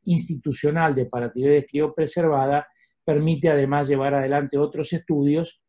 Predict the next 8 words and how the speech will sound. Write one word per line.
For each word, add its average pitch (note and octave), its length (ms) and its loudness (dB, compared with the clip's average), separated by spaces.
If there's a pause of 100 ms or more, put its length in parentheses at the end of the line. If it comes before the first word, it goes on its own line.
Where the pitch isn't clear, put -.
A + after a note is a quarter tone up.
(260)
y E3 120 0
en F3+ 60 4
el F#3 120 4
futuro F#3 520 2
la D#3 160 2
posibilidad, C3+ 720 -4
cuando B2 260 -6
se B2+ 420 -6